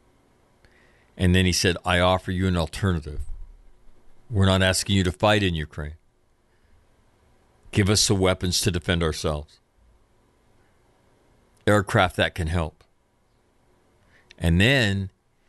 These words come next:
he starts quoting American history, right? "I have a dream." He quotes Martin Luther King twice in his speech, right?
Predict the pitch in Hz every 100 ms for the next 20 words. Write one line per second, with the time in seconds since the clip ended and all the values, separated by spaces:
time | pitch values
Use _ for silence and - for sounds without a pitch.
0 | _ _ _ _ - 98 - 110 92 90
1 | - - 113 110 87 76 - _ _ _
2 | _ - 78 87 95 98 - 80 71 -
3 | _ _ _ 82 - - 69 - _ -
4 | 82 92 - _ _ _ _ _ _ _
5 | _ _ _ _ _ _ _ _ _ _
6 | - 87 92 90 78 - 87 90 71 73
7 | - _ _ _ 92 107 92 - 92 82
8 | 87 85 95 82 - 90 82 - 67 69
9 | - 62 - _ _ _ _ - - _
10 | - - - - 71